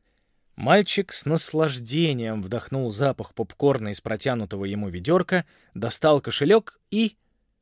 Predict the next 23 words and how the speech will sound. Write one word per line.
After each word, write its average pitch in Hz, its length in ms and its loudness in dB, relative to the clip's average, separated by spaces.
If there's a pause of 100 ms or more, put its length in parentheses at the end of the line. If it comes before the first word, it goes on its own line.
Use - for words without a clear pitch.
(260)
ужаснулся. 139 1000 -4 (680)
Вместе 175 520 0
с - 60 -2
кошельком 175 580 0
он 185 120 4
вытащил 170 480 2
наружу 160 460 4
Нелл. 156 440 0 (840)
Теперь 196 320 4
на 208 100 4
стойке 202 380 2
сидела 170 380 2
маленькая 165 440 2
серо-коричневая 135 840 -2
мышка 175 400 -2 (340)
и 101 120 -2
в 120 140 0
ужасе 185 380 2
таращила 131 580 -2
тёмные 107 460 -4
глазки 117 440 -4
бисеринки. - 680 -12 (640)
"Чёрт!" - 520 4